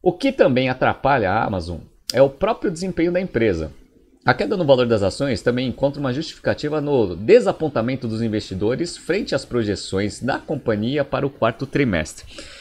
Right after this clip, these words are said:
E aí eu faço um, um adicional, que é o quê? A gente analisou aqui no B T C News os resultados do terceiro trimestre da Amazon. E no terceiro trimestre os resultados foram muito ruins. Eles perderam muita margem operacional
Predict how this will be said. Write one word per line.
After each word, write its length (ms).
E 100
aí 100
eu 120
faço 400
um, 320
um 120
adicional, 800
que 120
é 20
o 60
quê? 300
A 80
gente 180
analisou 400
aqui 140
no 80
B 120
T 120
C 160
News 240
os 80
resultados 420
do 140
terceiro 500
trimestre 640
da 180
Amazon. 360
E 160
no 80
terceiro 340
trimestre 560
os 120
resultados 360
foram 140
muito 400
ruins. 580
Eles 200
perderam 360
muita 540
margem 460
operacional 1080